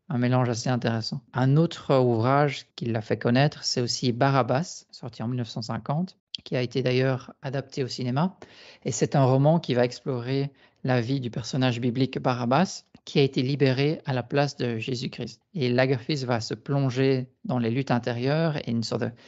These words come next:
question existentielle qu'elle est confrontée, Barabbas, alors qu'il se débat avec cette sorte de culpabilité et, euh, quand il est en, en recherche de sens. Donc, alors, pour revenir à l'œuvre, euh, Le Nain,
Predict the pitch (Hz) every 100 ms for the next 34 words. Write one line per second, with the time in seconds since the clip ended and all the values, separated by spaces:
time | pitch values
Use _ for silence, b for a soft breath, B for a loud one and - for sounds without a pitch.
0 | B B - 131 - 135 113 113 120 117
1 | 156 165 170 165 135 - 160 143 - 135
2 | - 139 135 127 143 120 113 135 160 -
3 | - 147 135 - 123 - 120 117 151 131
4 | 117 - 110 - - - 123 117 117 -
5 | 127 127 117 117 110 147 156 160 - -
6 | 113 113 113 113 117 _ 135 139 123 120
7 | 113 110 113 113 131 117 113 - - -
8 | _ _ B B - - 139 - _ _
9 | _ 165 160 139 147 147 139 - - 127
10 | 120 123 127 117 - 113 110 - 120 117
11 | 123 165